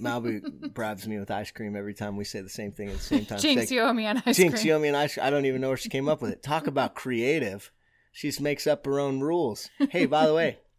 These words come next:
Speaker 2: <laughs>
Speaker 1: we get to do that. We get to decide how we want to interpret this situation.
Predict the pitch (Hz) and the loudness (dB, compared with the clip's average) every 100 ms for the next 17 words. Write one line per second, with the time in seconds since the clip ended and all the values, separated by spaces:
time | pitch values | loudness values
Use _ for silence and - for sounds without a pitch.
0 | - _ _ _ _ _ _ - 120 139 | -20 _ _ _ _ _ _ -10 -4 0
1 | 175 151 127 151 135 - _ 107 131 160 | 0 0 0 0 0 -4 _ -6 -2 2
2 | 196 196 202 180 170 - 147 113 104 101 | 2 0 -2 -2 -2 0 0 0 -2 -8
3 | 95 _ _ - 135 120 120 139 147 156 | -14 _ _ -10 -4 -2 2 2 4 2
4 | 151 151 143 - 123 - 104 95 _ _ | 2 0 -2 0 -2 -2 -6 -6 _ _
5 | _ - 98 110 127 - 123 113 123 110 | _ -16 -8 -2 -2 -2 -4 -4 -4 -4
6 | 95 92 98 85 | -4 -6 -8 -10